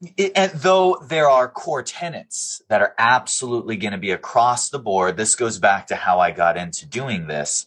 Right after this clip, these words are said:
<clears throat> The, the problem with the gap in the industry is that most people raise their hand and they want a nutrition plan to, um, to produce a specific objective, a specific outcome.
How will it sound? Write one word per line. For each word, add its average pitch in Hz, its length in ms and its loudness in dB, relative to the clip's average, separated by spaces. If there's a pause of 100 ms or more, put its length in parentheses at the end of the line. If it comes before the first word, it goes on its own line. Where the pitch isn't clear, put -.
<clears throat> - 0 - (580)
The, 107 220 -8
the 107 160 -6
problem 160 680 2
with 101 180 -8
the 101 80 -2
gap 117 480 2
in 120 100 -8
the 113 160 -6
industry 82 640 -6 (540)
is 98 320 -2
that 92 400 4
most 113 600 0
people 110 400 -2
raise 95 300 2
their 101 140 2
hand 90 240 0
and 87 80 -4
they 87 80 0
want 90 420 2
a 92 120 -8
nutrition 90 680 -6
plan 82 360 -2
to, 85 420 -8 (200)
um, 73 220 -16 (180)
to - 100 -12
produce 90 640 -2
a 90 80 -10
specific - 920 0
objective, 71 720 -4
a - 40 -20
specific - 560 -6
outcome. 76 420 0